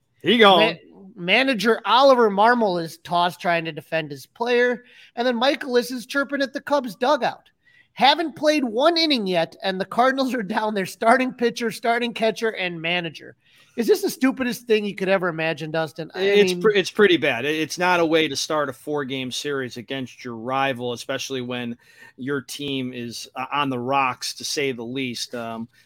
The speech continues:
Speaker 1: you know, the Cardinal way, as everybody likes to say, I think is, uh, I think is dead. I think Bernie Miklasz told us that the Cardinal way is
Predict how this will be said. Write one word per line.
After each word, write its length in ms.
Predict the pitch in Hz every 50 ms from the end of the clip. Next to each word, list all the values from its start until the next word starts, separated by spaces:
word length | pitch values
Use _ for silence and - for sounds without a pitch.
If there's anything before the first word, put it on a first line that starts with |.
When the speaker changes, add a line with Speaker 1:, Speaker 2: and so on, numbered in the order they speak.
| _
Speaker 1:
you 80 | - 131
know, 60 | 127
the 140 | - 139 -
Cardinal 600 | - - 156 165 165 165 147 143 143 135 135 131
way, 440 | 143 151 151 147 135 127 127 123 131
as 200 | 127 117 - -
everybody 340 | 131 123 120 120 120 120 117
likes 320 | 113 120 123 117 - -
to 80 | - 113
say, 360 | - - 123 117 113 113 110
I 60 | 110
think 280 | 113 - 131 110 - 123
is, 260 | 113 110 104 - -
uh, 220 | 113 110 107 107 107
I 80 | 127
think 160 | - 175 156 156
is 160 | 135 113 -
dead. 240 | - 151 139 127 120
I 60 | 113
think 200 | - 160 139 -
Bernie 260 | 165 175 180 170 156
Miklasz 460 | 135 143 156 - - 123 113 - -
told 220 | - 135 135 120 113
us 120 | 98 -
that 120 | - -
the 80 | - 107
Cardinal 440 | - - - 147 143 135 131 123 113
way 280 | 113 120 120 113 110
is 260 | 104 95 95 95 90